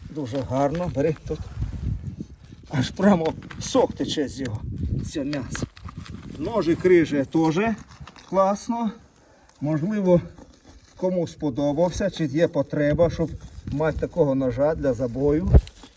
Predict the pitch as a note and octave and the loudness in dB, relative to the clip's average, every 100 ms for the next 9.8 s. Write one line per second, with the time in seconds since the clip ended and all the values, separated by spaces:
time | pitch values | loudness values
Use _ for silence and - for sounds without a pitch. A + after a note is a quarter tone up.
0 | - D3 C3 C3+ A#2+ F3 F3+ F3 F#3+ - | -10 -6 0 0 0 0 -2 -2 0 2
1 | G3+ F#3+ G#3+ G#3+ - - - - - - | 2 2 2 2 -8 -16 -14 -14 -14 -14
2 | - - C#3+ G#3+ A3 - G#3+ - - - | -10 -2 4 8 8 8 6 2 -10 -20
3 | - - - - - - - C#3 C#3 F3 | -20 -20 -20 -20 -20 -20 -8 -2 2 2
4 | F3+ G3+ D#3 C#3 C3 C3 D#3 A2 - - | 2 -2 0 2 2 2 -2 -2 -4 -8
5 | - - - - - - - - - - | -18 -20 -20 -20 -18 -20 -18 -12 -12 -12
6 | _ - - - - - _ - C#3+ D3 | _ -20 -20 -20 -20 -20 _ -10 -8 -2
7 | G#3+ G#3 G3+ - - - - - - - | 4 8 6 4 -8 -20 -18 -18 -20 -12
8 | - C3+ F#3 G3+ A#3 G3 C#3+ - - F#3 | 0 4 6 8 8 6 4 0 4 6
9 | G#3 - F3+ - F#3+ G#3 - | 6 4 -2 4 4 6 2